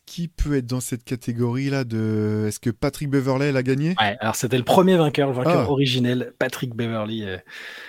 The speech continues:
Speaker 2: euh, en deux mille dix-sept, effectivement, sa, sa seule victoire dans ce trophée. Il y a, je vais juste te donner un
Speaker 1: Ouais,
Speaker 2: indice, il y a un joueur qui l'a gagné
Speaker 1: ouais.
Speaker 2: trois fois. Entre
Speaker 1: Il y a un joueur qui a
Speaker 2: deux mille dix-huit et deux mille vingt-trois, euh, il a gagné trois fois.
Speaker 1: Ah, ah, attends.
Speaker 2: C'est le plus trou-, c'est le plus trouvable, en fait. Les autres, c'est
Speaker 1: C'est le plus trou-,
Speaker 2: compliqué.
Speaker 1: ok,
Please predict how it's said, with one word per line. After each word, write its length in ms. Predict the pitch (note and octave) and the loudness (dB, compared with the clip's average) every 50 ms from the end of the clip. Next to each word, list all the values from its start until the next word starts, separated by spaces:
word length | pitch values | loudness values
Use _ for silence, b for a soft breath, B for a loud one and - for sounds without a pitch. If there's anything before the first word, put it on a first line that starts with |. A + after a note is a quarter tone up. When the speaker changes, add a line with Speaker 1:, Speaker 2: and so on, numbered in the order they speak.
| B B B B - | B B B B -4
Speaker 2:
euh, 180 | F#2+ F#2+ F#2+ F#2+ | -4 -2 -2 -2
en 120 | F#2+ G2 | -2 0
deux 100 | A2 B2+ | 2 4
mille 100 | C#3 C3+ | 4 4
dix-sept, 320 | A#2+ A#2 A2+ - A#2+ A2 - | 2 0 -2 0 0 -2 -2
effectivement, 440 | G2+ - G#2 - - A2 G#2 A2+ A2+ | -6 -8 -8 -8 -6 -4 -4 -4 -4
sa, 180 | - G#2 F#2 | -4 -4 -6
sa 160 | - - F#2+ | -4 -6 -6
seule 240 | F2+ - - B2+ A#2 | -4 -2 -2 -4 -4
victoire 480 | G#2 G2+ G2 - - A#2+ A2 G#2 G2 F#2+ | -4 -8 -12 -8 -6 -4 -4 -4 -4 -6
dans 80 | G2 | -8
ce 80 | G2 - | -8 -6
trophée. 340 | - - - D3+ D#3 C#3+ - - | -6 -2 0 2 2 2 0 -2
Il 60 | - | -4
y 20 | C#3 | -2
a, 40 | - | -2
je 160 | - - - | -4 -2 0
vais 100 | A#2+ A#2+ A#2 - - | 0 0 0 -4 -4
juste 300 | - B2 C3+ D3+ D3+ - | -2 0 0 0 2 4
te 40 | E3 | 4
donner 220 | C#3 C3+ C3+ C3+ | 4 6 6 6
un 60 | C#3 C3+ | 6 6
Speaker 1:
Ouais, 60 | C#3+ | 6
Speaker 2:
indice, 160 | D#3+ F3+ G#3 | 6 4 4
il 20 | |
y 40 | F#3 | 4
a 40 | C#3+ | 4
un 40 | C3+ | 4
joueur 160 | C3+ D#3 D#3+ | 4 4 4
qui 120 | - - | 2 2
l'a 120 | C3+ A#2+ A#2+ | 0 2 2
gagné 140 | A#2+ B2 B2 | 4 2 2
Speaker 1:
ouais. 60 | A#2+ | 2
Speaker 2:
trois 180 | - - C3+ | 0 -2 -4
fois. 260 | A#2+ - A2+ G2+ - _ _ _ _ _ _ _ _ _ _ _ _ _ _ - | -2 -2 -4 -6 -6 _ _ _ _ _ _ _ _ _ _ _ _ _ _ -6
Entre 300 | A2 G2+ - - A#2+ A2 | -6 -4 -2 -4 -2 2
Speaker 1:
Il 60 | A2 | 4
y 20 | |
a 40 | B2+ | 4
un 20 | |
joueur 180 | C3+ C3+ C#3+ C3 | 4 4 2 2
qui 80 | B2+ C3 | 0 0
a 20 | |
Speaker 2:
deux 40 | B2 A#2 | 0 0
mille 60 | A#2 C3 C#3 | 0 -2 -4
dix-huit 120 | C#3 - A2+ | -2 -2 -4
et 60 | G#2+ | -2
deux 100 | G2+ A2 | 0 0
mille 160 | A2 A2+ G#2+ G#2+ | 0 0 0 0
vingt-trois, 560 | A2 G#2+ G2+ G2+ - - - A#2 A#2 A#2+ A2 | -2 -2 -4 -6 -10 -6 -4 -2 -2 -2 -2
euh, 140 | F#2+ F#2 G2 G2+ | -4 -4 -6 -10
il 120 | A2 B2 - _ _ - | -12 -14 -16 _ _ -6
a 40 | G2 | -4
gagné 120 | G2+ G2 | -4 -4
trois 200 | F#2+ - - F#2+ - | -4 -6 -10 -12 -12
fois. 160 | - - - _ _ _ _ _ _ _ _ _ _ _ _ - | -12 -16 -20 _ _ _ _ _ _ _ _ _ _ _ _ -18
Speaker 1:
Ah, 140 | G#2 B B B B B B B B B B B B B B B B B B B | -18 B B B B B B B B B B B B B B B B B B B
ah, 180 | - G#2+ G2+ G2 | -8 -6 -6 -6
attends. 320 | G2 - - A2 G2 F#2+ - A2+ b b b b b b b b b b _ _ _ _ _ _ _ _ _ | -6 -8 -10 -12 -12 -12 -14 -16 b b b b b b b b b b _ _ _ _ _ _ _ _ _
Speaker 2:
C'est 100 | - C#3+ | 0 2
le 60 | C#3 | 2
plus 140 | A#2 - D#3 | 2 2 2
trou-, 240 | - - - E3 E3+ | 2 4 4 6 6
c'est 100 | - - | 6 2
le 60 | D3+ C3 | 2 2
plus 120 | - F3 | 2 0
trouvable, 520 | - - - E3+ C#3+ C#3 C3 A#2+ A2+ A2 | 0 2 2 4 6 6 6 4 4 0
en 80 | G#2 G#2 | -2 -2
fait. 260 | - G#2 G2 - - | -2 -4 -6 -4 -6
Les 160 | - G#2 G2+ | -6 0 2
autres, 160 | C#3 C#3+ - - | 2 2 2 0
c'est 100 | - G2+ | -4 -2
Speaker 1:
C'est 120 | F#2+ B2+ | 0 -2
le 60 | A#2+ - | -2 -2
plus 140 | - D#3 | -4 -4
trou-, 160 | D3 - D3 C3 | -4 -4 -8 -12
Speaker 2:
compliqué. 200 | - - - D3 | -12 -6 -4 -4
Speaker 1:
ok, 320 | C#3+ - C3 A2 G2+ | -2 0 0 -2 -2